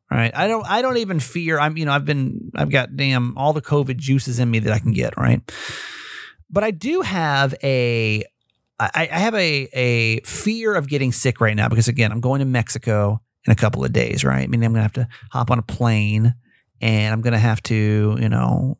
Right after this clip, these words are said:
uh, that's my, my first va-, <laughs> my first vacation of many of the year,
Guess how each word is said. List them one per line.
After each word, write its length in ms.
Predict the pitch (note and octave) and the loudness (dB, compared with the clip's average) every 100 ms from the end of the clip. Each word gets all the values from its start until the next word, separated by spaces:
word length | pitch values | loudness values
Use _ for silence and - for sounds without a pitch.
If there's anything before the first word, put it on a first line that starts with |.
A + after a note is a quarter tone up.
| - | -2
uh, 260 | - - - | 0 2 0
that's 220 | - - | -2 0
my, 200 | A#2+ B2+ - - _ | 0 0 -2 -16 _
my 280 | - C2 C2 - D3 | 0 0 -2 -6 -6
first 360 | - A#2 A#2+ - | 0 2 2 0
va-, 600 | - A#2 - G#3+ A#3 - | 0 0 0 -4 -6 0
<laughs> 40 | |
my 100 | D3 | 0
first 420 | - - D3+ D3+ | 0 -2 -2 -2
vacation 520 | D#3 D#3 D3+ D3+ C#3+ D#3 | -4 -4 -2 -2 0 0
of 60 | |
many 320 | D3 G#3+ D#3+ | 2 0 2
of 120 | C3+ C#3 | 0 0
the 80 | C#3+ | 0
year, 420 | G3+ G#3+ - | 0 -2 -4